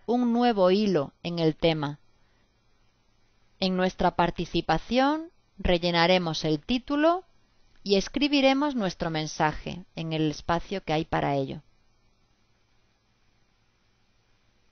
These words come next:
Enviar mensaje significa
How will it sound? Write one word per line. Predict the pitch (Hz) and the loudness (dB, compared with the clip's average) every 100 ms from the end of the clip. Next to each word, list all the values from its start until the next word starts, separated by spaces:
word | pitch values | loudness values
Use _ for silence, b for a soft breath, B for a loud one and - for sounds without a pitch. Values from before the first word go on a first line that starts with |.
| _ _ _ _ _ _ _ _ _ _ _ _ _ _ | _ _ _ _ _ _ _ _ _ _ _ _ _ _
Enviar | 185 175 160 170 170 | -6 -6 0 2 2
mensaje | 175 170 175 - 254 - 269 359 - _ _ _ _ _ _ _ _ _ _ | 2 -4 -4 0 0 0 -6 -6 -12 _ _ _ _ _ _ _ _ _ _
significa | - - 180 202 - 254 247 247 277 | -12 -6 -4 -4 -4 -6 -4 -4 -4